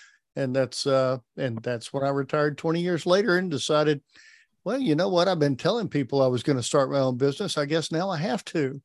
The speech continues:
So, uh, I did, and it's been more fun. I'm having more fun right now, Brittany, than I've had my entire career.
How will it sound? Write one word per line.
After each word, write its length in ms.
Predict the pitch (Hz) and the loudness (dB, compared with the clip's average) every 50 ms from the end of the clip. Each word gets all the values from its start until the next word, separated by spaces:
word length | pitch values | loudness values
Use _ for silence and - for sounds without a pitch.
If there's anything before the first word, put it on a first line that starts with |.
| _ - - - - _ _ _ | _ -20 -20 -20 -20 _ _ _
So, 420 | - - - 156 143 143 143 143 143 | -10 0 2 4 4 4 6 6 6
uh, 180 | 143 139 - 156 | 6 4 4 2
I 120 | 147 143 | -2 -2
did, 360 | 131 123 151 151 151 147 143 | 0 2 4 4 6 4 4
and 160 | 143 139 131 | 2 0 -2
it's 200 | 135 131 120 - | -4 -4 -6 -8
been 220 | - - 151 139 135 | -4 -2 0 0 0
more 220 | 135 135 143 139 | 0 0 0 -2
fun. 300 | - - - 139 139 135 | -2 0 0 2 2 2
I'm 120 | 139 156 190 | 0 4 4
having 280 | 208 226 220 208 180 | 4 6 6 4 4
more 160 | 175 202 196 | 6 4 2
fun 240 | - - 202 202 185 | 4 4 2 2 4
right 180 | 185 190 190 185 | 4 4 4 4
now, 140 | 190 190 185 | 4 2 4
Brittany, 320 | 165 185 196 190 196 190 | 2 2 0 2 0 -2
than 160 | 175 165 160 | 0 2 2
I've 140 | 151 147 139 | 2 2 2
had 180 | 165 165 156 151 | 0 -2 -2 -2
my 180 | 151 143 143 | -4 -4 -4
entire 420 | 139 135 123 - 165 160 156 156 147 | -4 -6 -4 0 0 2 2 0 -2
career. 500 | - - 156 143 135 127 123 123 117 | -2 -4 -4 -2 -2 -4 -4 -8 -10